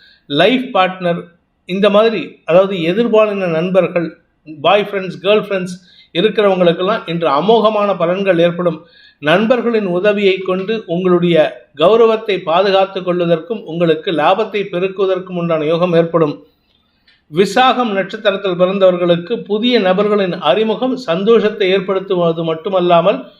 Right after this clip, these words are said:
உங்களுக்கு பு-, ஒரு புதிய சகாப்தத்தை உருவாக்குவதற்குண்டான முயற்சிகளில் ஈடுபடுவதற்கு வாய்ப்பை ஏற்படுத்தி கொடுக்கும்.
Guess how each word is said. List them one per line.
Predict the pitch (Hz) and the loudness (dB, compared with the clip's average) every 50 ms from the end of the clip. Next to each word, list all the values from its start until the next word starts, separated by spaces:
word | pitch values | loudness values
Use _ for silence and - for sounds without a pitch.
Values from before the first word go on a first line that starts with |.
| _ _ _ | _ _ _
உங்களுக்கு | - 160 170 185 185 175 170 175 - 190 170 | -6 -4 2 4 4 4 4 2 -2 -6 -8
பு-, | - 165 190 208 196 190 | -4 0 2 4 4 4
ஒரு | 180 170 175 175 | 4 2 2 0
புதிய | 170 180 202 208 240 240 220 - - | -2 -2 -4 -2 0 0 0 0 0
சகாப்தத்தை | 180 180 185 240 254 240 - 233 214 214 - 208 190 | 0 2 4 4 2 2 0 -4 -4 -4 -2 -2 0
உருவாக்குவதற்குண்டான | 170 175 180 202 208 214 208 208 208 208 196 196 185 180 190 185 180 180 175 170 160 | 0 2 2 4 4 4 2 2 -2 -4 -4 -4 -4 -6 -6 -6 -2 -2 0 0 0
முயற்சிகளில் | 160 170 190 185 180 - 185 185 185 175 165 | 0 0 -2 -2 -2 -4 -2 0 0 0 0
ஈடுபடுவதற்கு | 170 185 196 196 185 185 180 175 175 175 170 170 175 214 | 0 0 0 0 0 2 0 2 2 2 0 0 0 2
வாய்ப்பை | 175 160 175 185 - 190 170 | 2 2 2 0 -2 -2 -2
ஏற்படுத்தி | 170 175 170 180 170 165 170 170 | -2 -2 -2 -2 -4 -4 -6 -4
கொடுக்கும். | 156 160 156 156 156 - 156 151 - | -4 -2 -2 -2 -4 -6 -10 -12 -12